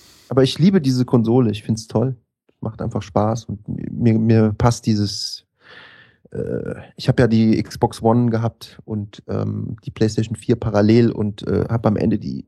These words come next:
Xbox One wieder weggegeben, weil ich mit dem System nichts anfangen kann. Und, ähm, wenn wir jetzt hier am Jammern sind, ich find auf der Xbox One,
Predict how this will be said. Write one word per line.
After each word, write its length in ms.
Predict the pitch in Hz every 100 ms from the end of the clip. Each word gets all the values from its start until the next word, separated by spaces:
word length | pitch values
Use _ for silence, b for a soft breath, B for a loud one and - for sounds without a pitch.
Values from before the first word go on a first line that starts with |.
| -
Xbox 400 | 135 - 117 -
One 200 | 113 110
wieder 180 | 107 107
weggegeben, 500 | 104 110 101 104 101
weil 140 | 98
ich 360 | 95 - - - _ _ -
mit 160 | 117
dem 180 | 110 107
System 380 | 101 - 110 101
nichts 180 | 101 -
anfangen 360 | 113 117 107
kann. 280 | 107 110 101 b b b b b
Und, 420 | - 101 98 95 90
ähm, 340 | 73 95 95
wenn 140 | 104
wir 160 | 110 120
jetzt 160 | 113 -
hier 240 | 127 113
am 180 | 113 110
Jammern 340 | 104 120 120
sind, 180 | 113 113
ich 160 | - -
find 240 | 110 101
auf 140 | - -
der 260 | 104 98
Xbox 420 | - - - -
One, 300 | 104 98 95